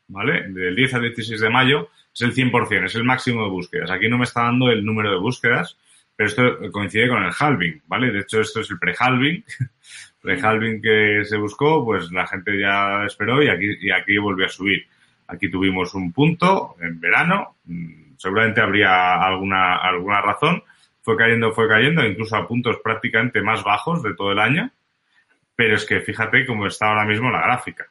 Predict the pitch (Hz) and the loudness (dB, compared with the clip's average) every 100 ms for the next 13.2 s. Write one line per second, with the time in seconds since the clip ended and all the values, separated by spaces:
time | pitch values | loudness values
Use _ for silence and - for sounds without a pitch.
0 | _ - 90 85 85 92 - 92 101 113 | _ -10 -6 -4 -4 -6 -4 -2 0 2
1 | 139 170 - _ _ - 110 104 110 120 | 0 0 -10 _ _ -12 -8 -2 0 2
2 | 123 90 120 120 87 80 107 107 101 87 | 0 -2 -6 -6 -6 -8 -2 2 2 0
3 | - 123 110 87 82 80 92 110 127 123 | -2 0 0 0 -2 -2 0 2 2 0
4 | 127 127 - _ _ _ 110 113 113 - | 2 2 -2 _ _ _ -2 -2 -2 -14
5 | _ _ _ 95 104 104 107 110 - - | _ _ _ -8 -6 -2 2 2 2 -6
6 | - 87 87 107 - - 87 87 98 90 | -8 -8 -6 -6 -6 -8 -6 -4 -4 -6
7 | 98 95 87 82 95 101 95 87 110 - | -4 -6 -6 -8 -4 -4 -4 -6 -8 -4
8 | 101 90 110 127 - _ _ _ - _ | -2 0 2 2 -2 _ _ _ -20 _
9 | _ _ _ _ _ - 95 98 113 107 | _ _ _ _ _ -8 -4 -2 0 4
10 | 110 110 - _ - 110 110 104 104 92 | 6 4 -2 _ -2 0 0 -2 -6 -2
11 | 120 135 107 101 90 87 113 120 95 87 | 0 0 0 -2 -2 -2 0 0 0 -2
12 | 87 113 113 131 135 123 113 113 123 131 | 0 0 2 4 4 2 0 2 2 4
13 | 139 | 4